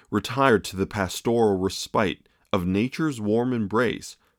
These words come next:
far, far away from the corrupting forces of the city. On July thirtieth, the tranquility of the setting was broken by police bursting through the door of the secluded hideaway.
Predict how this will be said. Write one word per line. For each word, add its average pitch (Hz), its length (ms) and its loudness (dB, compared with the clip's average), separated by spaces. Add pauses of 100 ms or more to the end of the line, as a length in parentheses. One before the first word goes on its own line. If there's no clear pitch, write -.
(100)
far, 101 360 4
far 98 320 4
away 98 320 4
from 90 240 -4
the 95 80 -6
corrupting 95 520 0
forces 104 500 0
of 87 140 -2
the 90 100 -8
city. 107 440 -4 (1080)
On 110 200 6
July 104 360 6
thirtieth, 110 580 0 (300)
the 110 100 8
tranquility 120 840 2
of 87 100 0
the 90 80 -4
setting 90 480 0 (240)
was 107 180 2
broken 110 460 2
by 95 200 2
police 107 560 -2 (260)
bursting 113 500 4
through 98 220 -2
the 98 100 2
door 98 380 6
of 87 100 -2
the 92 80 -4
secluded 98 580 -2
hideaway. 92 640 0